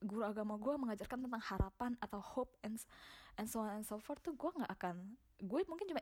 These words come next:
iya-iya doang, tapi gue nggak akan relate. Maksudnya kayak, "Oh ya udah sih," karena ya udah bawaan anak kecil ya, gue pasti belajar, sekolah, makan, tidur, main, dan lain-lain gitu. Nah, sementara ketika lo besar, oh ya, lo semakin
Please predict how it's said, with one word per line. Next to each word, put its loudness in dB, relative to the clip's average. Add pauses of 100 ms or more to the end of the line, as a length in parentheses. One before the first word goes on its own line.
iya-iya 2
doang, -2
tapi -4
gue -2
nggak 0
akan -2
relate. 0 (260)
Maksudnya -8
kayak, -6 (200)
"Oh 0
ya 2
udah 2
sih," 0 (400)
karena 4
ya 4
udah 0 (160)
bawaan 2 (240)
anak -2
kecil -2
ya, 0
gue -2
pasti -4
belajar, 0
sekolah, 2
makan, -2
tidur, 2
main, 0 (640)
dan 2
lain-lain 0
gitu. 0 (1200)
Nah, 2
sementara 6
ketika 0
lo 4
besar, -2
oh 6
ya, 4
lo 0
semakin -2